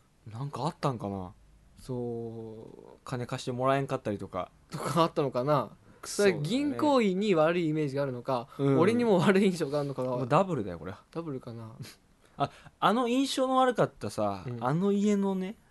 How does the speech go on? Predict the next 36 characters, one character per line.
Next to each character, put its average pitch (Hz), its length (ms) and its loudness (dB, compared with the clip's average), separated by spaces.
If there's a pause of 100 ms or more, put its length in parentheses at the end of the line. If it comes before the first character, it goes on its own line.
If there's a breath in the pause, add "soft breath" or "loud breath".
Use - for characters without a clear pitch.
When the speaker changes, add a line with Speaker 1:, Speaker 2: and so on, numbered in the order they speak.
Speaker 1:
服 - 380 -4
部 139 160 -4 (300)
大 135 220 -2
輝 - 120 -8
が、 - 140 -6 (140)
Speaker 2:
う 120 40 -12
ん。 117 180 -12 (480)
Speaker 1:
銀 226 300 8
行 285 280 6
員 170 80 6
に 127 60 4
な 110 100 2
る 107 60 2
だ 98 80 -2
な 92 80 -6
ん 90 60 -10
て - 80 -16
と。 - 160 -14
Speaker 2:
あ、 143 60 -4
で 147 60 -2
も 135 100 -4
ね、 135 120 -4
あ 131 80 -2
の 127 80 -4
ね、 123 80 -6
う 135 100 -6
ち 220 160 -10
の 226 120 -2
ね、 180 380 0
Speaker 1:
う 113 60 -8
ん。 110 100 -12 (240 soft breath)
Speaker 2:
母、 170 600 0 (500)
ま 156 100 0
あ、 - 40 4
Speaker 1:
う - 40 4
ん。 131 260 0